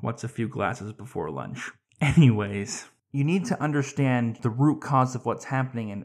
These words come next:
and what these original factors are, because if those factors shift, then you could have a shift in what the market is doing.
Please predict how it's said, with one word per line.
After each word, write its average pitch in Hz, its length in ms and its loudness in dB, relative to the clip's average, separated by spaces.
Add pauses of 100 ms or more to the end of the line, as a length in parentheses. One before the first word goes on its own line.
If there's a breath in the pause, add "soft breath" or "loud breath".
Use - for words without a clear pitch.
and 117 160 -4
what 127 200 0
these 123 160 0
original 123 480 2
factors 175 560 -4
are, 101 320 -4 (360 loud breath)
because 151 240 4
if 131 160 2
those 160 320 4
factors 143 540 -2
shift, - 1040 -6 (380)
then 151 360 4
you 147 100 4
could 151 200 -2
have 113 520 -4
a 135 60 -10
shift 127 400 -8
in 120 120 -4
what 113 180 -6
the 110 60 -6
market 104 400 -6
is 117 140 -14
doing. 131 320 -8